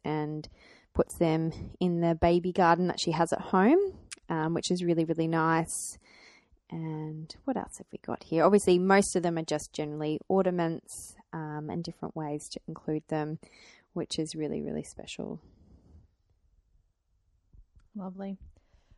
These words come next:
Speaker 2: Well, I think that just about wraps up our Christmas special episode. Thank you so much to everybody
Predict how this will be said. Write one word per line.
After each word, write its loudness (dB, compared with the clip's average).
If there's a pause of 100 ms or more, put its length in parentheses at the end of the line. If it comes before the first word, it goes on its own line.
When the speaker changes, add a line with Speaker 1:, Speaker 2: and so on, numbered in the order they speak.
(100)
Speaker 2:
Well, -4
I -2
think -4
that -6
just -8
about -6
wraps -8
up -6
our -4
Christmas -4
special -6
episode. -6
Thank -4
you -4
so 2
much -2
to 10
everybody -2